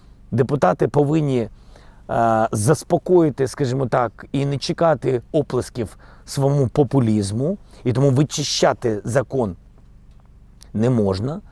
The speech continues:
Треба дивитись на нього реально, він повинен бути робочий закон, який спрацює. В іншому випадку: випадку, те, про що ми сьогодні говорили, про резерви, про наше військо, то за резерви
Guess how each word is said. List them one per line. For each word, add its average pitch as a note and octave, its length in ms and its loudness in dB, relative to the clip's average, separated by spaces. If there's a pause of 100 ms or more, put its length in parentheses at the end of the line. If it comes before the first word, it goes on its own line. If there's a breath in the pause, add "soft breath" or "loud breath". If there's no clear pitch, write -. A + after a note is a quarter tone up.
(240 soft breath)
Треба B2 260 2
дивитись C3+ 480 0
на A#2+ 80 0
нього A2+ 220 2
реально, G#2+ 360 4
він A#2 200 0
повинен B2+ 480 2
бути A#2 440 -2 (300 soft breath)
робочий B2 580 2
закон, F2+ 300 -8 (360 soft breath)
який A2 360 2
спрацює. C3+ 640 -4 (680 loud breath)
В B2 120 4
іншому D3+ 320 2
випадку: D3 580 0 (260)
випадку, A#2 840 0
те, D#3 100 2
про C3+ 160 -2
що D3 140 -2
ми C#3+ 100 0
сьогодні B2+ 340 0
говорили, A#2+ 320 2
про A2+ 260 0 (180 loud breath)
резерви, B2+ 720 2 (260 soft breath)
про A2 160 2
наше A#2 360 0
військо, A#2 500 -4
то A#2+ 320 2
за B2+ 160 0
резерви C#3+ 460 0